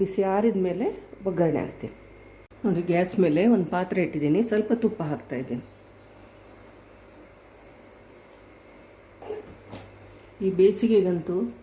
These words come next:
ಮೊಸರನ್ನ ಹೇಳಿ ಮಾಡಿಸಿದ್ದು, ಅದನ್ನ ಒಂದು ಸ್ವಲ್ಪ ಟೇಸ್ಟ್ ಮಾಡಿ ಮಾಡೋದಂದ್ರೆ ಈ ಥರ ನೋಡಿ, ತುಂಬ ರುಚಿಯಾಗುತ್ತೆ ತಿನ್ನಲಿಕ್ಕೆ.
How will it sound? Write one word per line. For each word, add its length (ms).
ಮೊಸರನ್ನ 460
ಹೇಳಿ 300
ಮಾಡಿಸಿದ್ದು, 420
ಅದನ್ನ 280
ಒಂದು 140
ಸ್ವಲ್ಪ 180
ಟೇಸ್ಟ್ 340
ಮಾಡಿ 160
ಮಾಡೋದಂದ್ರೆ 460
ಈ 20
ಥರ 100
ನೋಡಿ, 160
ತುಂಬ 280
ರುಚಿಯಾಗುತ್ತೆ 600
ತಿನ್ನಲಿಕ್ಕೆ. 460